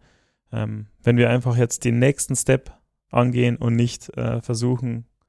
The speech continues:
fünf zu überspringen und,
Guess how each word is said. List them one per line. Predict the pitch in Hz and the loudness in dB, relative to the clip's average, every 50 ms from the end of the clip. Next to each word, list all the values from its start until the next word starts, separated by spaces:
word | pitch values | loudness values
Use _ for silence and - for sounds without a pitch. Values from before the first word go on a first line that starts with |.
| _ _ _ _ _ _ _ _ _ | _ _ _ _ _ _ _ _ _
fünf | - - 135 139 - - | -2 0 0 0 0 -2
zu | - - | -2 0
überspringen | 123 120 120 - - 131 127 127 131 131 127 123 120 117 120 127 - _ _ | 0 0 0 0 0 0 0 0 2 0 0 0 -2 -4 -6 -8 -12 _ _
und, | 120 117 113 110 110 110 107 - - - | -8 -8 -6 -6 -8 -10 -12 -16 -20 -20